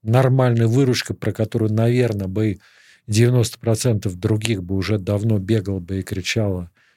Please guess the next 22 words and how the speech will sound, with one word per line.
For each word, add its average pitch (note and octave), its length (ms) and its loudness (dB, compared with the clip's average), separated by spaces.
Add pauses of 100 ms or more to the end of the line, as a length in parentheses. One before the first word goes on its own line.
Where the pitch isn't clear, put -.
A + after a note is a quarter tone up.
"Смотрите, G2+ 680 -2 (140)
вот, G2 340 -6 (840)
вот G#2+ 240 0
такой G2+ 400 0
вот F#2+ 200 -4
бизнес, G2+ 760 -2
вот F#2 180 -20
смотрите, G2+ 500 -20
вот F#2 180 -18
столько-то - 520 -4
там, F2+ 160 -20 (800)
неважно, G2 580 2 (260)
миллионов A2+ 580 0
рублей G#2 520 0
или F2+ 200 -4
там E2+ 300 -18 (140)
сотен G2 460 -2
тысяч F#2 240 -2
долларов G2 440 -2
в - 40 -6
месяц G2 420 -4
зарабатывает, G2+ 1080 0